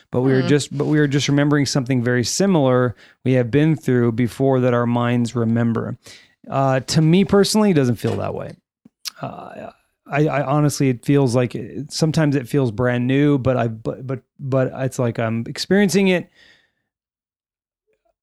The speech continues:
Speaker 1: exactly as it is again. It does. I, I can't really describe it. I, it's great that he's, he's, you know, feels that way about it. Maybe he's looked into it a little bit more than me, but I don't,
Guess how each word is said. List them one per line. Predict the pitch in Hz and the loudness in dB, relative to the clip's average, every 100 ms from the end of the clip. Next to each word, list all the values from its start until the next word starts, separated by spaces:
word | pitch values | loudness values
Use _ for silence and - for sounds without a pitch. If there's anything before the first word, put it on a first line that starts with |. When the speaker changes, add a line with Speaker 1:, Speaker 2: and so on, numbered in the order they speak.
| _ | _
Speaker 1:
exactly | 190 147 127 190 202 202 208 | -2 -2 0 2 2 2 2
as | 180 156 | 2 2
it | 151 | 2
is | 151 | 2
again. | 135 123 127 113 113 143 - | 2 2 0 -2 -4 -8 -8
It | - 156 | -6 0
does. | 175 180 | 0 0
I, | - 165 | -4 -6
I | 160 165 | -4 -2
can't | 208 214 | 0 2
really | 180 170 | 2 4
describe | 147 123 - 131 | 2 0 0 2
it. | 127 | 0
I, | 127 | -2
it's | - - 165 135 | -6 -4 -4 0
great | 208 214 | 2 4
that | 180 | 4
he's, | 147 120 | 4 2
he's, | 135 143 127 110 - - | 0 0 0 -2 -8 -8
you | 135 | -4
know, | 117 104 120 | -4 -6 -10
feels | - 151 147 117 | -2 2 2 2
that | 127 | 0
way | 123 | 0
about | 117 107 139 139 | 0 2 2 2
it. | 131 | 2
Maybe | 123 117 | 0 0
he's | 117 113 | 0 -2
looked | 113 - | -4 -2
into | 117 113 | -2 0
it | |
a | 113 | -2
little | 113 | -2
bit | 117 | -4
more | 113 110 | -2 -2
than | 110 | -2
me, | |
but | 110 120 | -2 0
I | 127 | 0
don't, | 135 131 127 | 0 -2 -6